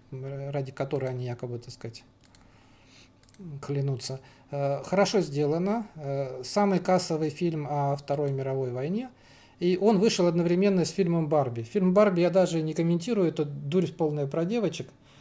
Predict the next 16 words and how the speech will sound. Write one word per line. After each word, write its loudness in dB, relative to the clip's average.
И -4
поэтому 4
в 6
интернетах 0
смеялись, 0
что -10
вот -6
«Барби» 4
для 0
девочек, 0
а 2
«Оппенгеймер» -2
для -4
взрослых -4
мужиков, -6
да? -4